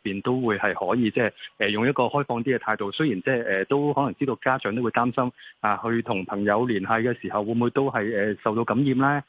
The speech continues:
或者會唔會啊將一啲嘅，呃，病菌都會啊帶咗返嚟屋企都會感染呢？噉但係我諗呢一個疫情亦都係即係，呃，比較大家都面對緊嘅時候，我哋點樣做好個防範啊？都可以讓呢一個嘅，呃，青少年或者佢哋嘅子女都可以係有呢一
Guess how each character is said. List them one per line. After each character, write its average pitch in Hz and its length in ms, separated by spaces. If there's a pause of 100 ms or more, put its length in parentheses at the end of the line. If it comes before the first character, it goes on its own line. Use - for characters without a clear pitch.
(280)
或 107 60
者 127 140
會 147 80
唔 127 60
會 123 120
啊 117 140
將 143 260
一 147 60
啲 143 240
嘅， 117 320
呃， 95 180
病 101 180
菌 107 280
都 143 80
會 120 180
啊 101 180 (220)
帶 110 140
咗 117 140
返 143 180
嚟 107 120
屋 123 140
企 117 80
都 131 100
會 123 100
感 95 200
染 120 140
呢？ 123 160 (260)
噉 185 160
但 135 100
係 117 40
我 113 100
諗 147 40
呢 160 60
一 170 100
個 120 160
疫 104 180
情 90 160
亦 98 80
都 151 180
係 104 240
即 - 100
係， 113 140
呃， 98 140
比 113 120
較 113 300 (240)
大 110 100
家 147 120
都 156 100
面 117 220
對 107 100
緊 98 140
嘅 120 260
時 95 80
候， 95 120
我 90 120
哋 113 80
點 107 140
樣 131 120
做 95 140
好 110 140
個 - 100
防 - 180 (100)
範 98 220
啊？ 101 140
都 135 140
可 - 80 (120)
以 113 140
讓 101 180
呢 104 140
一 127 120
個 - 180
嘅， 98 280 (340)
呃， 101 360 (100)
青 151 140
少 120 100
年 92 140
或 110 220
者 113 80
佢 - 20
哋 110 60
嘅 - 20
子 - 60 (220)
女 110 40
都 123 140
可 - 260
以 113 100
係 98 180
有 87 100
呢 95 160
一 123 120